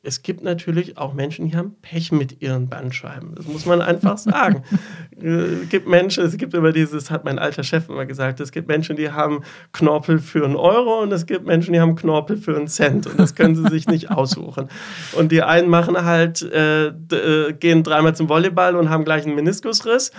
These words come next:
Speaker 1: und die anderen spielen das ganze Leben lang Fußball und haben nie einen Meniskusriss. So, es gibt natürlich auch körperliche Veranlagungen,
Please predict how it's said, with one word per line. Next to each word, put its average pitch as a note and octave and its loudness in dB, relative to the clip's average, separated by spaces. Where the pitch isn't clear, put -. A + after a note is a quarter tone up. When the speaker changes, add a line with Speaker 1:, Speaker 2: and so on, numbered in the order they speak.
Speaker 1:
und F3 2
die E3 6
anderen E3+ 6
spielen D#3+ -2
das D3+ -2
ganze D#3+ 0
Leben D3+ -2
lang C#3 0
Fußball E3 0
und C#3 0
haben C3+ 0
nie C#3+ 0
einen C#3 0
Meniskusriss. - -8
So, D3 0
es C3 -10
gibt G3 -2
natürlich F#3 -6
auch E3 -8
körperliche E3+ -2
Veranlagungen, D3+ 0